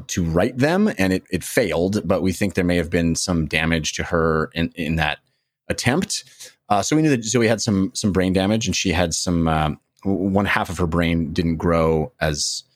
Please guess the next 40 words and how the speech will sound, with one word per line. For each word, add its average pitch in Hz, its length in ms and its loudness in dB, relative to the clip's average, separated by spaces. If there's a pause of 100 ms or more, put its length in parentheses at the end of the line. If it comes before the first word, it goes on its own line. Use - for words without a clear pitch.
(480)
uh, 73 440 -2 (120)
in, 80 300 -4
in 85 200 0
sync - 400 -2
with 104 120 0
the 95 120 2
other 90 180 2
half. 82 420 -2 (460)
So 92 300 0
she 101 260 0
was 98 380 -2
very, 98 460 2
uh, 85 260 0
heavily, 101 500 0 (520)
you 151 80 2
know, 135 60 2
she 131 120 0
had 131 80 0
some 120 140 0
weakness 123 500 0
on 104 140 0
her 90 160 0
left 87 180 0
side 92 240 -2
of 76 40 -8
her 80 60 -4
body 151 300 0
and 127 100 0
stuff. 135 260 -2 (720)
Anyway, 120 440 2 (140)
so, 226 360 0 (380)
uh, 143 300 2
we 151 320 2
kind 139 220 0
of 113 40 -4
chalked 131 400 -2
up 120 280 0
all 107 200 4
of 101 120 0
her 92 580 2